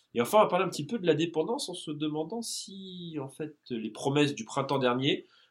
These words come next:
euh, ne vont pas accoucher de pas grand-chose, parce que, apparemment, c'est pas forcément dans le, le, le pipeline gouvernemental, en tout cas à l'heure actuelle.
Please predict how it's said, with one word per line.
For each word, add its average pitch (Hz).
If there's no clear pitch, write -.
euh, 113
ne 110
vont 117
pas 160
accoucher 160
de -
pas 98
grand-chose, -
parce -
que, -
apparemment, 98
c'est -
pas 156
forcément 147
dans 123
le, 110
le, 101
le 110
pipeline 131
gouvernemental, 123
en -
tout 98
cas 160
à -
l'heure 131
actuelle. -